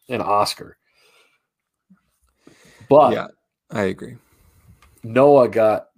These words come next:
Speaker 1: kinda ate up on defense by Plitzowite the first game. I mean, that absolutely killed us. I mean, every, every run that we started to make back, Plitzowite would come down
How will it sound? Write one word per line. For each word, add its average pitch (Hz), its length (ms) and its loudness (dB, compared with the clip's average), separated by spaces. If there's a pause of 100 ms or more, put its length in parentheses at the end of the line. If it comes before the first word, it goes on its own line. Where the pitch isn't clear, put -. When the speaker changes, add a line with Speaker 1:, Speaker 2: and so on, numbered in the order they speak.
Speaker 1:
kinda 147 520 -4 (200)
ate 127 220 -2
up - 420 0
on 107 200 -8
defense 104 540 -12
by 98 440 -10 (120)
Plitzowite - 520 -6
the - 60 -20
first - 320 -14
game. - 240 -20 (300)
I 95 120 -14
mean, 95 120 -14
that 107 160 -6
absolutely 113 460 -6
killed 143 200 -2
us. 101 160 -4
I 95 60 -10
mean, 98 120 -10
every, 147 600 -2 (800)
every 175 380 2
run 147 560 2
that 127 200 -2
we 131 140 -2
started 131 460 0
to 123 60 -6
make 120 300 -4
back, 120 440 -4
Plitzowite 123 520 -2
would 104 180 -14
come 139 260 -2
down 120 440 0